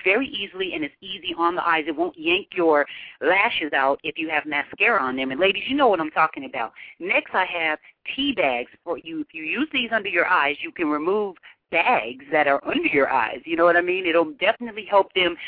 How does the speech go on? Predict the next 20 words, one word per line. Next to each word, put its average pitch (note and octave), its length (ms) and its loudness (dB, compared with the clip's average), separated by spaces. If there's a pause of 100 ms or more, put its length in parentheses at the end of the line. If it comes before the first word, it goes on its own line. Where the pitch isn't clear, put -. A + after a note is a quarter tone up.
(160)
to F3 60 -10
disappear D#3 580 -2
and C#3+ 80 -4
not D3+ 180 0
be C#3+ 180 -16
so C#3+ 220 -2
evident. C#3+ 480 -4
So D3 80 -4
definitely G#3 560 -4
use, F3+ 220 -8
and D#3+ 100 -4
I - 40 -2
got B3+ 200 0
that A3 140 0
from F3 160 -2
our D#3 140 4 (480)
seventeen, G3 640 0
actually D#3+ 460 -2
she'll D3+ 100 -8
be D3 100 -18